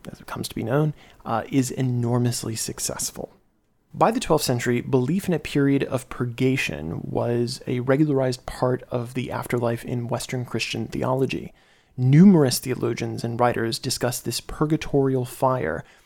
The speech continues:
and speculate on what kind of people or kinds of sins are purged by it, with most authors elaborating in some way on Augustine's theory that the righteous go straight to heaven, the damned to hell, and the less than perfect, um, sort of being put through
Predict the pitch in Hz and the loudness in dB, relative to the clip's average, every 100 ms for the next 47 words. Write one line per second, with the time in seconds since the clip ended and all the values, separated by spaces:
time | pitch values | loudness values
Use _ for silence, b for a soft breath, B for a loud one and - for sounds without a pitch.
0 | b - 135 - 156 - 139 110 87 - | b 0 2 4 2 2 0 -2 -4 -2
1 | 123 123 123 127 - - - 156 160 156 | 0 0 0 0 0 -6 -4 -2 -2 -2
2 | - 151 151 143 - 123 120 123 - 131 | -4 2 4 4 2 0 -2 -4 -6 -4
3 | 135 123 - 156 131 127 - 120 - 135 | -4 -4 -2 0 2 0 -2 -6 -4 -4
4 | 127 - - 143 147 58 - b b b | -4 -4 -4 -2 -2 -4 -10 b b b
5 | b 127 139 156 120 117 127 127 - 120 | b 2 4 2 -2 0 2 2 0 0
6 | 120 123 123 127 135 123 - 208 147 131 | 2 0 0 -2 -2 -2 2 4 4 0
7 | 123 B B 131 131 139 - 151 - 135 | -2 B B -2 2 2 4 2 2 0
8 | 127 131 143 - 117 139 160 147 - 123 | 2 2 -2 -4 0 0 2 -2 -2 -2
9 | 113 - 113 127 - 170 185 185 185 - | -2 -4 -6 -6 0 4 4 2 0 -6
10 | 104 110 - - 180 170 170 - b b | -8 -8 -10 0 4 6 4 -2 b b
11 | - 127 127 127 127 127 - - 123 - | -4 -2 0 -2 0 -2 -2 -4 -4 -4
12 | 120 120 - - b b b - 110 - | -2 -4 -4 -14 b b b -10 -8 -8
13 | 107 - - 117 131 123 123 120 123 120 | -8 -6 -6 -6 -6 -2 0 0 0 -2
14 | - - - - 117 113 | -4 -6 -6 -2 -2 -2